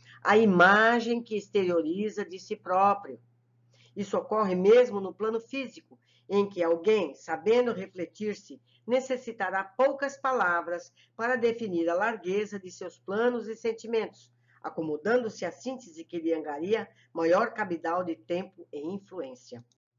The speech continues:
Círculos espirituais existem, em planos de grande sublimação, nos quais os desencarnados, sustentando consigo mais elevados recursos de riqueza interior, pela cultura e pela grandeza moral,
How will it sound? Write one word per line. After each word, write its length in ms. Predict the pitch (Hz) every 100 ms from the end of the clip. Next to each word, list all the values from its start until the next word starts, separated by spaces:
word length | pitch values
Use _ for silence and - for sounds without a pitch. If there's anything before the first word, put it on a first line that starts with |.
| _ _ - - - - -
Círculos 580 | - 202 190 175 147
espirituais 720 | 151 - 151 143 - 147 147 143
existem, 560 | 135 196 233 233 139 - _ -
em 140 | 165
planos 460 | 165 190 196 175 -
de 80 | 151
grande 360 | 165 175 156
sublimação, 800 | 147 147 151 147 139 - 208 214 - _ _ -
nos 180 | 226 226
quais 320 | 208 180 165
os 140 | 170
desencarnados, 1000 | 185 180 247 254 262 226 180 160 147 - - _
sustentando 640 | - 214 208 202 196 254 254
consigo 420 | 247 226 190 156
mais 320 | 160 190 226
elevados 560 | 208 190 165 170 170 -
recursos 500 | 170 - 226 247 190
de 120 | 165
riqueza 480 | 160 160 156 151 135
interior, 600 | 151 165 160 202 240 233 - _ _
pela 220 | 185 190
cultura 720 | 180 170 156 190 226 240 226 160
e 40 |
pela 220 | 156 180
grandeza 520 | 165 165 160 160 143
moral, 560 | 139 135 139 190 208 -